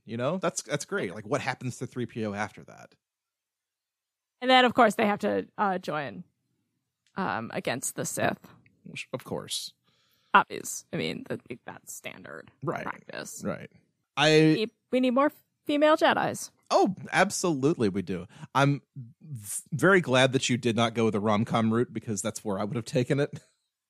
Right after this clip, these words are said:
Speaker 1: But we already did that, so we're good.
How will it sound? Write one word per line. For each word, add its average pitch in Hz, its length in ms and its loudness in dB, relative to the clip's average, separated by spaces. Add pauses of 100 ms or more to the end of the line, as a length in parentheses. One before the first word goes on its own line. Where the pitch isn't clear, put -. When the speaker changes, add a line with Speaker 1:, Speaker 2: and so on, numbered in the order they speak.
(760)
Speaker 1:
But 131 60 -4
we 135 120 2
already 135 200 2
did 110 220 0
that, 85 220 -4
so 90 360 -6 (500)
we're 101 80 -6
good. 85 260 -6